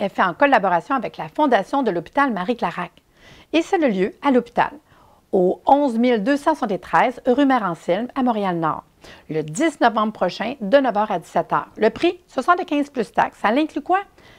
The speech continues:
Sept conférences, un dîner, des kiosques à visiter, un grand tirage à la fin de la journée, une attestation de formation de sept heures. De plus, un don de trente dollars par billet vendu sera remis à la Fondation de l'Hôpital Marie-Clarac. La journée s'adresse à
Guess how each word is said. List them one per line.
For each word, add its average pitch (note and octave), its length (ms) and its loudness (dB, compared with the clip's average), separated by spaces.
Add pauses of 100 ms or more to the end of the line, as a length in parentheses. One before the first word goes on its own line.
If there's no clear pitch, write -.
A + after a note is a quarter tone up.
(100)
Sept - 400 -2
conférences, F3+ 680 -4 (140)
un D#4+ 200 4
dîner, F#3 480 -4
des B3+ 280 -2
kiosques - 420 -4
à G3 140 -2
visiter, G3 440 -8 (280)
un D#4 200 4
grand D4+ 280 -2
tirage A#3 400 0
à G3+ 60 2
la F3+ 100 0
fin F3+ 120 -8
de F#3 60 -6
la F3+ 100 0
journée, D#3+ 440 -6 (320)
une G#3 120 2
attestation C#4 540 0
de C4+ 60 -2
formation A3+ 440 -2
de G3+ 140 0
sept F#3+ 300 -6
heures. D#3+ 200 -4
De F#3 140 2
plus, D#4 240 -2 (400)
un D#4+ 160 2
don E4 220 0
de D4+ 100 2
trente D#4+ 320 0
dollars A3+ 300 2
par G3+ 160 0
billet F#3+ 180 0
vendu F#3+ 400 -2
sera A3 280 2
remis A3+ 240 0
à D4 40 0
la G3+ 140 0
Fondation G3+ 480 0
de A3+ 80 0
l'Hôpital G#3 360 -2
Marie-Clarac. F#3 540 -8 (680)
La A3+ 180 4
journée D#4+ 280 -2
s'adresse B3 480 -2
à E4 80 2